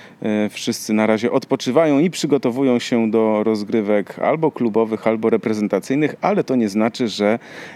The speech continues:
nie będziemy mieli o czym, e, rozmawiać.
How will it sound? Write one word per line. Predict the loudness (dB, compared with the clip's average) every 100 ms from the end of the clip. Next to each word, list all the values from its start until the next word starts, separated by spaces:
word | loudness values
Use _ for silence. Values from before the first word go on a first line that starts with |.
| -2
nie | 0
będziemy | 2 2 2 2 2 4
mieli | 4 4 2 2
o | 0
czym, | 2 2 2
e, | 2 2 2 4
rozmawiać. | 2 2 0 4 2 0